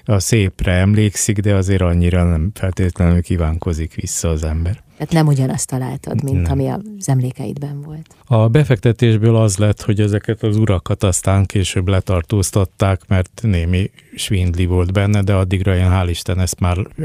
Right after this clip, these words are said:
Speaker 1: időben észrevettem, és eljöttem attól a cégtől.
Speaker 2: Aha.
Speaker 1: De a pénzügyi világtól egy kicsit, hogy úgy mondjam, elment a kedvem. Ez ugye a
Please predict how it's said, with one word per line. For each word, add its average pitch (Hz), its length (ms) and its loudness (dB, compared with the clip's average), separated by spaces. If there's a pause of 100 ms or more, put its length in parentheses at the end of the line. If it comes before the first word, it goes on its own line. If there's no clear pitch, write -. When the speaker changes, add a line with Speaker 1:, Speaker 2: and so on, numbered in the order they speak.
Speaker 1:
időben 98 540 0
észrevettem, 92 720 0
és 90 180 -2
eljöttem 85 680 -2
attól 85 360 -4
a 82 60 -4
cégtől. - 520 -4
Speaker 2:
Aha. 131 300 -2 (680)
Speaker 1:
De 104 240 0
a 90 220 0 (480)
pénzügyi 92 520 0
világtól 85 720 -2
egy 82 120 -4
kicsit, - 540 -6
hogy 95 180 -4
úgy 87 140 -2
mondjam, 90 340 2
elment 85 500 0
a 87 60 0
kedvem. 95 640 2 (280)
Ez - 100 -12 (100)
ugye 85 340 -2
a 82 200 0